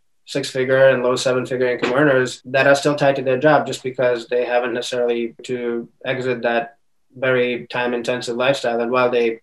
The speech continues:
they're very, I guess, capital rich, they're time poor, right? So they're not necessarily in control of their time.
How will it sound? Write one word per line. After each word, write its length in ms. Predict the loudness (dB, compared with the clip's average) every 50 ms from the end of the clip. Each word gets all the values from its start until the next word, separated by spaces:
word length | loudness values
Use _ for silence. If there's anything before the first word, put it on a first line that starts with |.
| _
they're 240 | -6 -2 -2 -2 2
very, 520 | 2 2 2 4 2 2 0 -2 -6 -10 -8
I 100 | -8 -6
guess, 400 | -2 -2 -2 -2 -4 -8 -10 -14 _ _ _
capital 380 | 0 0 0 2 2 2 2 4
rich, 300 | 4 4 4 4 0 -4
they're 160 | -4 -6 -6
time 400 | -4 -2 -2 -2 -2 -2 -6 -10
poor, 400 | -10 -6 -2 0 0 0 0 -2
right? 220 | -4 -4 -6 -6 -6
So 100 | -6 -4
they're 160 | -2 -2 0
not 280 | 0 2 0 0 0 -2
necessarily 340 | -6 -4 -4 -2 -2 -2
in 40 | -4
control 300 | -4 -8 -6 -4 -2 -2
of 120 | -2 -2 -2
their 140 | -4 -6
time. 440 | -6 -8 -12 -10 -8 -8 -10 -10 -14